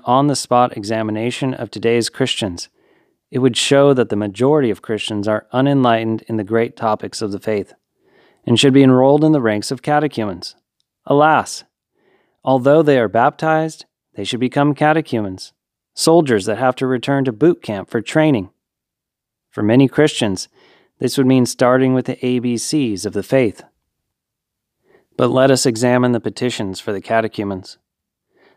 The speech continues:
The first thing we ask for is that God have mercy on them. The mercy of God is called God's love for mankind,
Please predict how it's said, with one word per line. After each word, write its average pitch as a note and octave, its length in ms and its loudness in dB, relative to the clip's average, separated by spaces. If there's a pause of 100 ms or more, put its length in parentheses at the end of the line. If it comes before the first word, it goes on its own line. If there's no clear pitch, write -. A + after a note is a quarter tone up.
(100)
The A#2+ 80 2
first D3 360 2
thing C3 200 0
we B2+ 180 0
ask A#2+ 340 -2
for B2+ 320 0
is A2+ 140 -8
that B2 160 -2
God A#2+ 260 2
have B2 160 -2
mercy A#2+ 400 -2
on F#2+ 160 -8
them. F#2+ 200 -12 (840)
The B2+ 80 4
mercy D3 400 4
of A#2 120 -2
God C3 420 2
is A#2+ 140 -8
called B2 340 -2
God's G#2+ 360 0
love A#2 260 0
for B2 100 -4
mankind, A2+ 720 -4